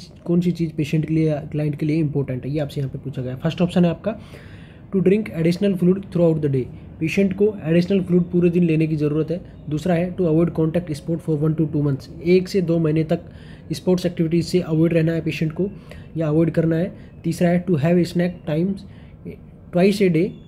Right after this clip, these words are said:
to prevent hypoglycemia।" यानी कि पेशेंट को हाइपोग्लाइसीमिया डेवलप नहीं हो, इसलिए एक दिन में दो बार कम से कम स्नैक्स करना है।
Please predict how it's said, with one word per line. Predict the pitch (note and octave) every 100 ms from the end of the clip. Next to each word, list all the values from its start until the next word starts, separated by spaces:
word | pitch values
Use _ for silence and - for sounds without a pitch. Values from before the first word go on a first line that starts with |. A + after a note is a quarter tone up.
| -
to | -
prevent | F3+ F3 F3+
hypoglycemia।" | D#3+ D#3+ E3 D#3 D3 D3
यानी | E3+
कि | F3+
पेशेंट | F3 E3+ F#3+ F#3
को | F3+
हाइपोग्लाइसीमिया | D#3 F3 E3+ D#3+ F3+ E3+
डेवलप | D3+ E3 E3
नहीं | C#3+ E3
हो, | F#3
इसलिए | C#3+ D#3+ F#3 F3
एक | E3
दिन | C#3+ D#3+
में | E3+ E3+
दो | D#3+
बार | D#3+ E3+
कम | D#3
से | D3 D#3+
कम | D3+
स्नैक्स | C#3 D#3 D3+
करना | - D3 D3+
है। | F3+